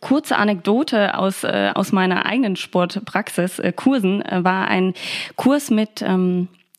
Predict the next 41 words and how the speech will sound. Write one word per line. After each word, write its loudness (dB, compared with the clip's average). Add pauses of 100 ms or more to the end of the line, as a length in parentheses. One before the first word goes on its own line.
(400)
ja, 0
jungen 4
Erwachsenen 0 (200)
mit -2
geistiger 2
Behinderung 0
und -2
dann 0 (840)
gab, -2
kam 2
es -2
auf -4
einmal 2
zum 2
Streit 0
und 0
dann 4
meinte 0
der 0
eine 2
doch 0
zum -2
anderen, 0
„Ey, 2
du -2
bist 0
doch -2
behindert.“ 2 (500)
Und -4
dann 2
hat 0
der 4
andere 2
gesagt, -2
„Sind 0
wir 2
nicht 0
alle 2
ein 0
bisschen -2
behindert?“ -2